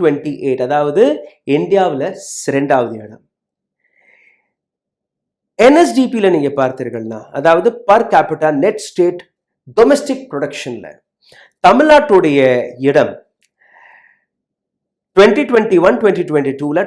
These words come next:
two lakh forty-two thousand three hundred thirty-nine, twenty-three twenty-four-ல நீங்க பார்த்தீர்கள்னா three lakh fifteen thousand two twenty. அடுத்தபடியாக உத்தரப்பிரதேஷ்,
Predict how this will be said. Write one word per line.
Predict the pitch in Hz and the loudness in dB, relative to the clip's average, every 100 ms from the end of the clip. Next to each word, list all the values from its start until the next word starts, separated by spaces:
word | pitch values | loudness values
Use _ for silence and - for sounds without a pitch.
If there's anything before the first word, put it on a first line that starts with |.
| - | -2
two | 180 | 0
lakh | 175 165 160 | 0 -2 -4
forty-two | 160 175 170 147 | -4 -4 -8 -4
thousand | 147 151 214 - | -4 -4 -8 -8
three | 170 160 | -8 -6
hundred | 151 175 - | -6 -8 -12
thirty-nine, | - 117 113 113 - _ _ _ _ _ _ _ _ _ - | -12 -10 -10 -12 -14 _ _ _ _ _ _ _ _ _ -2
twenty-three | - 285 - - _ _ _ - 208 302 220 | -2 -2 -6 -12 _ _ _ -4 -2 0 0
twenty-four-ல | 208 208 - 196 202 196 | -2 -4 -2 0 0 -2
நீங்க | 156 147 | -2 -2
பார்த்தீர்கள்னா | 135 135 131 123 123 202 - _ - | -4 -4 -8 -8 -8 -10 -14 _ -6
three | 202 220 | -4 0
lakh | 214 220 | 0 -2
fifteen | 170 - 220 208 | -10 -8 -6 -4
thousand | 165 156 214 349 - _ _ _ | -2 -2 -4 -8 -12 _ _ _
two | 233 - | -8 -4
twenty. | 135 120 123 135 135 _ _ _ 123 | -4 -4 -6 -10 -12 _ _ _ -2
அடுத்தபடியாக | 165 202 247 208 185 160 143 120 - _ _ - 151 | 0 4 4 4 4 4 2 0 -8 _ _ -10 -8
உத்தரப்பிரதேஷ், | 151 220 131 123 - | -4 -6 -6 -8 -10